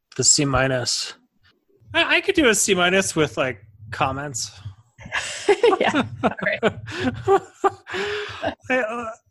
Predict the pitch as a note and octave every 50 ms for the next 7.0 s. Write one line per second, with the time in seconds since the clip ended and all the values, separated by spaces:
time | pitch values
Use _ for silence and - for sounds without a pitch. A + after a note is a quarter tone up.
0 | _ _ - A#3 A3 A3 A3 G#3+ A3 A#3 A#3 A3+ A3+ A3 - _ _ _ _ _
1 | _ _ _ _ _ _ _ _ _ _ _ _ _ _ _ _ - C4+ D4 -
2 | - - D#4+ D#4 D#4 D4 A#3+ - B3+ G#3+ G3+ F#3+ F#3 G3 F#3+ F#3+ - - - -
3 | - - _ _ - C#4 D4 - C#4+ D4+ D4+ D4+ - D#4 E4 E4 D4+ B3+ C4+ C4+
4 | B3+ A#3+ - - A#3+ A3 G#3+ G3+ A3 G3+ G3 G3 G#3 F3 G3+ F#3+ E3+ E3 - G3+
5 | F#3+ F3+ E3+ E3+ D#3+ D3+ D3 B2 - _ _ _ _ _ _ _ _ _ _ _
6 | _ F#3+ F3+ F3 G3+ G#3+ A3 A#3 A#3 G#3+ A3 B3 A#3+ A#3 G#3 - - - -